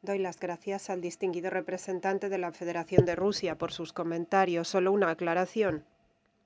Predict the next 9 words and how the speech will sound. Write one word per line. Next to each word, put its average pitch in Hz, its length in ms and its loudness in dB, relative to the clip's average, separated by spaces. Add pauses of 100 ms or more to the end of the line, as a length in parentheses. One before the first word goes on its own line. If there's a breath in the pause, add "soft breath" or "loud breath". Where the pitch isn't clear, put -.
(1400 loud breath)
Cuando 185 280 2
se 180 160 -2
redacta 175 460 -2
este 185 220 -4
informe, 185 600 -2 (1160 soft breath)
la 196 180 4
intención 190 600 2
no 190 120 4
era 190 380 4